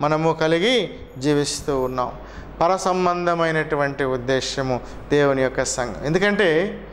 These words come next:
ఇక్కడ సంఘం అనేటువంటిది it is a gateway of heaven. భూమి మీద దేవుని యొక్క మందిరం ఉన్నది, దేవుని యొక్క సంఘం ఉన్నది. అయితే ఇది ఏమై ఉన్నది?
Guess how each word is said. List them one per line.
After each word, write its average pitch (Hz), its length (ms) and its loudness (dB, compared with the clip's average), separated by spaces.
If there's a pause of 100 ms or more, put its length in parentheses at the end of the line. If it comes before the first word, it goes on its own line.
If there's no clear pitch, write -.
(340)
ఇక్కడ 180 460 2
సంఘం 208 460 2
అనేటువంటిది 160 920 2 (320)
it 151 60 0
is 165 180 2
a 151 180 4 (420)
gateway 156 540 2
of 180 180 2 (420)
heaven. 131 200 -4 (560)
భూమి 269 240 4
మీద 240 420 2 (440)
దేవుని 254 340 4
యొక్క 247 180 2
మందిరం 240 420 2
ఉన్నది, 254 280 2 (460)
దేవుని 233 240 6
యొక్క 220 200 2
సంఘం 226 440 2
ఉన్నది. 247 380 2 (320)
అయితే 233 600 0 (100)
ఇది 240 180 2
ఏమై 302 380 4
ఉన్నది? 294 340 0